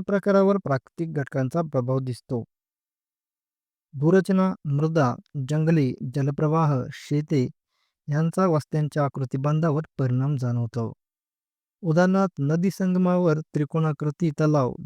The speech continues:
जलाशय यांच्या सभोवताली वर्तुळाकार डोंगर भागात विखुरित वस्त्या तयार होतात. दोन, सामाजिक घटक.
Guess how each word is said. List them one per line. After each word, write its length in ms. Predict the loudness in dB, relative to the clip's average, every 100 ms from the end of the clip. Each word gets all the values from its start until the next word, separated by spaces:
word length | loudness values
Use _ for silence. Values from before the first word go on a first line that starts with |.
| -2
जलाशय 480 | 0 -2 0 0
यांच्या 300 | 0 0 -2 -4
सभोवताली 600 | -4 -2 -2 -2 -2 -2
वर्तुळाकार 680 | -2 -2 -2 -2 -2 -2 -4 -10 _ _ _ _ _ -4
डोंगर 360 | 0 2 2
भागात 360 | 2 0 2 0 0
विखुरित 560 | -4 -2 -2 -2 -4
वस्त्या 460 | -6 -4 -4 -4 -4 0
तयार 260 | 0 0
होतात. 400 | -2 -4 -4 -4 -4 _ _ _ _ _ _ _ _ _ _ _ _
दोन, 360 | -2 2 4 2
सामाजिक 540 | -2 -2 0 0 0 -2
घटक. 280 | -2 -4